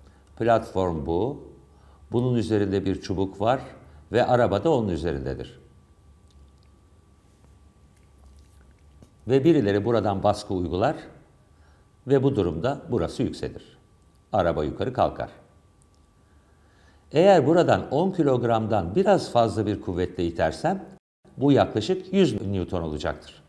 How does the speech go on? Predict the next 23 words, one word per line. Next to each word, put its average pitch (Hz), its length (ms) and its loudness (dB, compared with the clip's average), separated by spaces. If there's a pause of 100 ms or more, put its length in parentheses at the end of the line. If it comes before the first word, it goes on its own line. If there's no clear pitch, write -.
(500)
Bu 139 80 0
seviye 98 400 -2
yukarı 110 340 -2
kalkar. 69 360 -6 (840)
Böylece 156 400 4
ilk 165 180 0
düşünceniz, 92 600 -4 (260)
"Aman 92 280 2
Allah'ım, 98 480 2 (260)
enerjinin 110 560 0
korunumu 104 460 -2
kanunu 98 440 -2
ihlal 92 440 2
edilmiyor 127 460 2
mu? 76 220 -6 (1400)
Hiçbir 139 420 -2
şey 117 240 2
yapmaksızın 113 720 0
bir 101 60 -4
şeyler 107 300 0
elde 101 320 2
etmiyor 147 340 2
muyum?" 80 260 -4